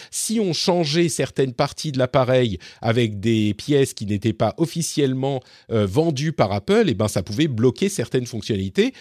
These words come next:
Pour des questions de sécurité, euh, selon eux, et possiblement on pourrait arguer du fait que c'est effectivement le cas,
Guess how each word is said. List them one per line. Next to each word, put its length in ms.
Pour 200
des 120
questions 420
de 40
sécurité, 1040
euh, 160
selon 540
eux, 340
et 140
possiblement 720
on 80
pourrait 240
arguer 260
du 140
fait 200
que 120
c'est 180
effectivement 480
le 60
cas, 220